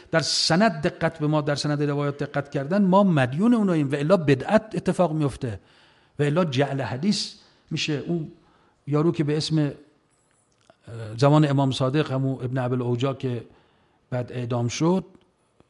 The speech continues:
منافقانه ادعای اسلام کرد، گفت: "هر کار می‌خواید بکنید، بکنید، من چهار هزار حدیث جعل کردم، هر کار می‌خواید بکنید، بکنید، من انتقامم رو از اسلام گرفتم." خب پس با-، من با، حتماً باید در مورد سند دقیق بود،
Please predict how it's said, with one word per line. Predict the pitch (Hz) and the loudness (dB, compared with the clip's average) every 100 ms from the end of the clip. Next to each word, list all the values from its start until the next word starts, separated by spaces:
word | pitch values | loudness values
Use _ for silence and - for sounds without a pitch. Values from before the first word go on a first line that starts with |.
| - 120 113 - - | -10 -10 -10 -10 -2
منافقانه | 127 123 117 127 135 | 0 0 0 0 0
ادعای | 135 120 127 127 | -2 -4 -4 -4
اسلام | 117 135 120 | -4 -4 -4
کرد، | 175 | -2
گفت: | 185 175 | 0 -2
"هر | |
کار | 165 151 | 0 -2
می‌خواید | 151 143 | 0 -2
بکنید، | 147 160 160 | -2 -2 -2
بکنید، | 160 127 123 | 0 0 2
من | 156 | 0
چهار | - 131 151 147 | 0 0 0 0
هزار | 110 127 135 120 | 0 -2 -2 -2
حدیث | 113 123 147 113 - | -4 -2 0 -2 -4
جعل | 123 143 143 | -2 0 0
کردم، | 135 131 127 120 113 _ _ _ _ _ _ | -4 -8 -8 -8 -10 _ _ _ _ _ _
هر | 151 160 | -12 -4
کار | 139 | -2
می‌خواید | 123 127 123 | 0 -2 -2
بکنید، | 120 151 165 | -2 0 0
بکنید، | 160 117 117 | 0 -2 -2
من | 151 151 | -2 -2
انتقامم | 131 123 127 127 190 180 160 | -2 0 -2 0 2 2 0
رو | |
از | 143 127 | -2 -2
اسلام | 123 147 143 | -2 0 0
گرفتم." | 123 110 - - _ _ _ _ _ _ _ _ _ _ _ _ _ _ _ | 0 -4 -8 -18 _ _ _ _ _ _ _ _ _ _ _ _ _ _ _
خب | - 131 | -4 0
پس | 160 - 117 | 0 0 -8
با-، | - 123 123 127 | -6 -6 -6 -6
من | 120 139 | -4 -4
با، | 127 113 | -4 -10
حتماً | - - - 226 | -8 -10 -2 0
باید | 233 185 | 0 0
در | 143 | -2
مورد | 123 117 113 | -2 -4 -4
سند | - 113 104 - | -6 -6 -8 -10
دقیق | 101 98 92 | -14 -14 -16
بود، | 92 - | -18 -20